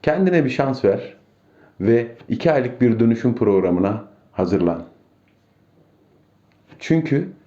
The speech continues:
eğitimden hemen sonra ertesi gün uygulayabileceğin kadar pratik çözümlerle sana müthiş bir program hazırladım.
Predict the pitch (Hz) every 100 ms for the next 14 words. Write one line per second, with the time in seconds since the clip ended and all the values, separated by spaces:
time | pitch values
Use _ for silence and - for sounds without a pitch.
0 | - 123 131 151 165 160 175 180 131 -
1 | 95 87 95 - - - - 110 127 127
2 | 143 151 147 123 123 120 127 143 139 113
3 | 98 101 110 151 - - - - - 113
4 | 123 - - - 139 139 - - 123 117
5 | 123 131 139 104 139 - - _ - -
6 | - - 127 135 165 - - _ - 123
7 | 127 160 135 127 120 113 110 107 95 95
8 | 90 90